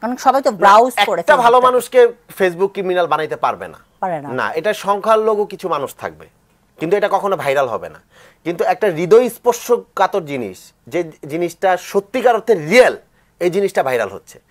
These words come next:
Speaker 2: এবং এটার বিচার হচ্ছে। এ, মানে Facebook, এ,
Speaker 1: মানে ফে-, Facebook-এ সবাই আন্দোলন করছে, সোশ্যাল মিডিয়াতে আন্দোলন করে বিচার চাচ্ছে।
Speaker 2: আন্দোলন করার পরেই তো সরকার মহলের চোখে পড়ছে যে না, এই জিনিসটা আমাদের দেখতে হবে, তখন এটা খুব গুরুত্ব দিয়ে দেখতেছে।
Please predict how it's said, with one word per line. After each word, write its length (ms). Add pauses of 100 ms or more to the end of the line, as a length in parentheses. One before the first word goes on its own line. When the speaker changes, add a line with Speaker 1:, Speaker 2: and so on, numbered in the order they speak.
(300)
Speaker 2:
এবং 140
এটার 300
বিচার 320
হচ্ছে। 360 (1040)
এ, 60
মানে 220
Facebook, 460 (140)
এ, 420 (200)
Speaker 1:
মানে 100
ফে-, 260
Facebook-এ 400
সবাই 240
আন্দোলন 300
করছে, 240
সোশ্যাল 280
মিডিয়াতে 260
আন্দোলন 320
করে 120
বিচার 220
চাচ্ছে। 260
Speaker 2:
আন্দোলন 340
করার 360 (240)
পরেই 260
তো 360
সরকার 460
মহলের 400
চোখে 280
পড়ছে 420 (440)
যে 240
না, 260
এই 160
জিনিসটা 360
আমাদের 280
দেখতে 260
হবে, 180
তখন 300
এটা 160
খুব 200
গুরুত্ব 360
দিয়ে 140
দেখতেছে। 460